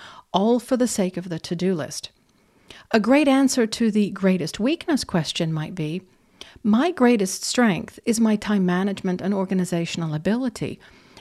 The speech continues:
And although my food pantry and refrigerator at home have a first in, first out inventory system,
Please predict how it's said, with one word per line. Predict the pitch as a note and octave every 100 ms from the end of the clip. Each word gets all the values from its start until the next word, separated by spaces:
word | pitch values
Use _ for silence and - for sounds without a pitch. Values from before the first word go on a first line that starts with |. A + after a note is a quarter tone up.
| -
And | B3 C4 B3+
although | B3+ B3+ G4+ E4
my | G#3+
food | - D4 D4+
pantry | - G3+ F#3 F3+ F3
and | F#3+ F#3
refrigerator | F3 - D4 F#3 E3+ E3 D#3+
at |
home | - C4+ F#3+ D#3
have | F3+ G#3
a | F3+
first | - C4+ -
in, | G#3+ G3
first | G#3 G3 -
out | F#3 G3
inventory | A#3 C4 B3 - E3
system, | - E3 - -